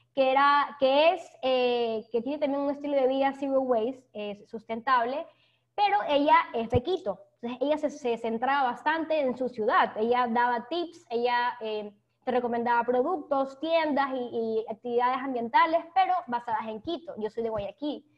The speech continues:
Entonces realmente sentía que en mi ciudad no, no, no había una, una, alguien como una guía que te diga dónde comprar, qué hacer, qué puedes hacer. Entonces realmente empecé a, a crearme, eh, una cuenta, de la cual la pueden ver aquí.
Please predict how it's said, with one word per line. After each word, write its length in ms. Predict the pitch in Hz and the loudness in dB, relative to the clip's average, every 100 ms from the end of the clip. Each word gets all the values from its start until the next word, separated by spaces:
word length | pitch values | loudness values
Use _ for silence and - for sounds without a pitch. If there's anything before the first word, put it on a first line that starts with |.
| _ _ _ | _ _ _
Entonces 160 | - 277 | -6 4
realmente 560 | 285 302 311 320 302 - | 4 6 4 2 0 0
sentía 340 | 269 269 320 | 0 2 0
que 140 | 330 | 0
en 60 | 311 | 0
mi 120 | 285 | 0
ciudad 400 | 285 254 269 285 | 0 2 2 2
no, 300 | 277 302 302 | 2 0 0
no, 200 | 247 285 | -2 -2
no 140 | 247 294 | 0 0
había 340 | 285 359 311 | 0 2 2
una, 360 | 262 277 277 254 | 2 0 -2 -2
una, 220 | 247 262 | -4 -2
alguien 580 | 247 269 302 294 - - | 0 0 0 -2 -6 -6
como 220 | 262 254 | 0 2
una 200 | 294 311 | 2 2
guía 480 | 262 359 254 185 180 | 0 0 -2 -6 -8
que 100 | - | -12
te 140 | 208 220 | -4 0
diga 360 | 254 262 254 | 2 2 2
dónde 320 | 233 233 247 240 | 0 -4 -2 -2
comprar, 560 | 226 220 320 320 277 | -4 0 2 4 2
qué 120 | 269 | 0
hacer, 420 | 233 - 320 330 254 | -4 0 0 0 -2
qué 80 | |
puedes 240 | 254 240 233 | -6 -6 -6
hacer. 360 | 240 233 320 302 - - | -8 -2 -2 -2 -6 -20
Entonces 240 | - 302 339 | -10 -4 -2
realmente 320 | 359 370 370 381 381 _ _ _ _ | 0 0 -2 -6 -8 _ _ _ _
empecé 400 | 302 269 269 339 349 370 | -6 -4 -2 4 4 4
a, 440 | 294 277 - 254 | 2 0 0 0
a 80 | 247 | 0
crearme, 760 | 247 262 269 311 311 320 311 _ - | 2 4 4 4 2 -2 -6 _ -8
eh, 360 | 233 233 226 214 - | -4 -2 -2 -6 -6
una 240 | 269 277 | -4 -2
cuenta, 380 | 269 220 202 339 - | 0 0 2 0 2
de 100 | 269 | -2
la 100 | 226 | 0
cual 220 | 233 233 | 0 0
la 100 | 226 | 0
pueden 220 | 247 247 | -2 -2
ver 100 | 233 | -2
aquí. 420 | 226 220 285 320 | -4 -4 -4 -4